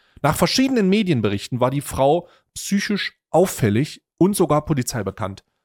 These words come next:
Die Polizei bestätigte das bis-, bislang aber nicht.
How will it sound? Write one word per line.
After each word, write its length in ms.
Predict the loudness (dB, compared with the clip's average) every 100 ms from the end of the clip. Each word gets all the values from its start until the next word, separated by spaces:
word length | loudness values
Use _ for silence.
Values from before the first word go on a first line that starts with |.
| _
Die 80 | -2
Polizei 440 | 0 0 0 0
bestätigte 520 | 0 0 0 -2 -8 -6
das 160 | -6
bis-, 320 | -6 -8 -8
bislang 400 | -8 -6 -6 -4
aber 220 | -4 -2 0
nicht. 480 | 2 0 -2 -10